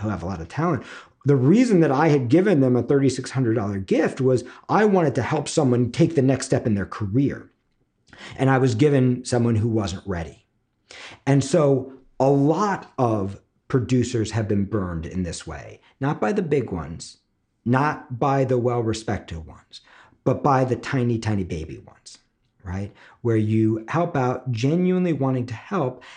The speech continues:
and then you get disillusioned. You're like, "I can't actually depend that just because it won, it's actually gonna be good." Um, does this mean if you win a small film festival that you shouldn't be proud of yourself? No, it means that you are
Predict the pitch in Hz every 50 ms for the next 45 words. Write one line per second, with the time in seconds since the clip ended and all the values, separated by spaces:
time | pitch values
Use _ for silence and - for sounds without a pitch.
0 | - - 190 220 254 285 330 370 339 370 - - 330 285 - 285 240 214 226 240
1 | 262 254 208 185 147 127 127 156 170 175 180 170 - 180 190 185 180 180 - -
2 | 254 302 285 - - 202 226 233 226 - - 220 202 190 170 175 165 - - -
3 | - - 208 208 196 165 151 139 135 - - - - - - 160 170 165 135 185
4 | 190 180 - - - - 185 180 160 160 - 156 135 120 160 175 165 139 131 131
5 | 131 - 127 135 135 - - - 127 127 113 131 120 110 104 110 107 104 101 143
6 | 143 110 80 62 - - - _ _ _ _ _ _ _ _ _ _ _ _ -
7 | - - - - 160 160 - - - - - 202 190 240 262 254 311 277 262 240
8 | 233 208 190 - 196 220 233 220 240 240 226 - - - 220 220 214 220 - 208
9 | 220 220 214 262 247 214 - - 262 262 262 240 190 165 185 190 196 - 233 202
10 | 196 190 185 185 - 160 165 196 240 277 254 - - 285 262 214 233 247 294 349
11 | 339 262 151 127 131 165 202 214 214 240 233 226 214 - 214 185 165 170 175 202
12 | 233 233 214 - - 180 190 190 180